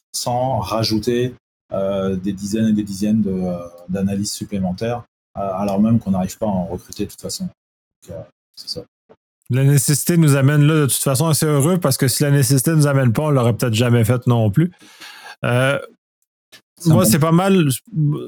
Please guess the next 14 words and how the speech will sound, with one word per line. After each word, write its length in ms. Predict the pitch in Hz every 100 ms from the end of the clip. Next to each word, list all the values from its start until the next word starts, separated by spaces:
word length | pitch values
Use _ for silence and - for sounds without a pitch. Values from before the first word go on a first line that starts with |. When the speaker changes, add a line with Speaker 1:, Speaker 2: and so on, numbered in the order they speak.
| -
Speaker 2:
Faites 180 | 165 156
le 120 | 147
tour 160 | 185 180
du 120 | 151
sujet. 360 | - 147 135
Est-ce 120 | 185 -
que 60 |
t'as 220 | 127 139
d'autres 260 | 127 160 139
points 380 | - 165 175 156
que, 320 | 135 131 131
que 80 | 123
t'aimerais 380 | 120 123 123 127
amener ? 320 | 123 131 185